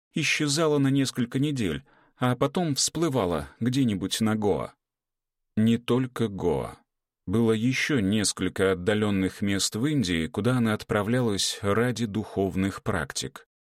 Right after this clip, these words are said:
Об этом Брагину рассказали родители девушки,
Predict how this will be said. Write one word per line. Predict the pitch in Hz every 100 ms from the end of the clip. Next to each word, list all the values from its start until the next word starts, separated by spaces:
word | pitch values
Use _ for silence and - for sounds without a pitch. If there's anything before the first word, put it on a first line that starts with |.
| -
Об | 107 156
этом | 147 123
Брагину | 120 139 123 117
рассказали | 107 - 113 113 143 131 113 -
родители | 113 139 165 120 92
девушки, | 90 101 80 67 - - -